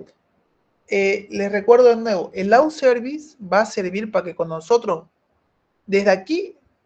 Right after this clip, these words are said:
vamos a llamar a la información de acá. Vamos a llamar a esta api, esta api nos devuelve la información. Tenemos ya un usuario,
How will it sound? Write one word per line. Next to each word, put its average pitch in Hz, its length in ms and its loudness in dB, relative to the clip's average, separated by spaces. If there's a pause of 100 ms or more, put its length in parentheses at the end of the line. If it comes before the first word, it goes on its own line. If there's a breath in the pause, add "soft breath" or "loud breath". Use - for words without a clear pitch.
(120)
vamos 220 360 0
a 180 60 2
llamar 180 640 0
a 226 400 0
la 190 140 -6
información 180 800 -4
de 170 80 -2
acá. - 320 -8 (340)
Vamos 190 220 0
a - 20 2
llamar 185 240 0
a 180 80 2
esta 180 380 0
api, 269 260 -4
esta 220 200 -2
api 214 180 -6
nos 185 140 -8
devuelve 190 380 -4
la 170 120 -10
información. 190 640 -6 (540 soft breath)
Tenemos 220 400 -2
ya 214 160 2
un 220 280 -6
usuario, 220 680 0